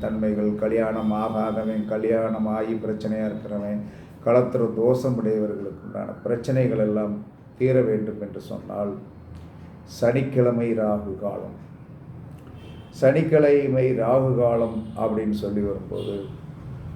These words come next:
ஒம்பது, ஒம்பது to பத்தரை, ஒம்பது to பத்தரை, அந்த ஒம்பது to பத்தரை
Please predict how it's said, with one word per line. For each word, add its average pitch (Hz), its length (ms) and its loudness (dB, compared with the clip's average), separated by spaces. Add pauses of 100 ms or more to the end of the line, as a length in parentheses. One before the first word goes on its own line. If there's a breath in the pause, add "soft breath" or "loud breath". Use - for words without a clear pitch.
(460)
ஒம்பது, 123 400 4 (440)
ஒம்பது 131 280 4 (120)
to 131 60 0 (120)
பத்தரை, 110 320 -2 (800)
ஒம்பது 127 380 2 (100)
to 170 80 0 (640)
பத்தரை, 123 360 2 (160)
அந்த 104 120 -4 (140)
ஒம்பது 143 400 6
to 123 80 4 (100)
பத்தரை 120 380 0